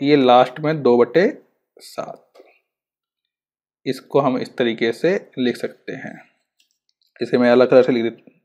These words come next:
कर देता हूँ जिससे कि आपको समझ में आ जाए। ये वाला तीन बटे चार सबसे बड़ा, उससे छोटा पाँच बटे सात,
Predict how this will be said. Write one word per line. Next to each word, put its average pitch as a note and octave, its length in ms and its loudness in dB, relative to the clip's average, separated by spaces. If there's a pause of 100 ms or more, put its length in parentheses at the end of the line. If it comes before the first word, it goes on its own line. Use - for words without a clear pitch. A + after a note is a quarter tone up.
(140)
कर B2 80 0
देता A#2+ 180 -4
हूँ C#3+ 100 0
जिससे C3 200 -2
कि B2 60 0
आपको B2 140 0
समझ A#2+ 180 -4
में A2+ 160 -4
आ G#2 60 -6
जाए। - 280 -12 (4000)
ये C#3 180 0
वाला - 260 -6 (1160)
तीन B2+ 140 -2
बटे C#3 220 2
चार D#3+ 420 2 (120)
सबसे C#3 200 2
बड़ा, D3+ 160 6 (1080)
उससे D3 140 -2
छोटा D3 200 6
पाँच C3 220 2
बटे C3+ 140 2
सात, D#3 440 2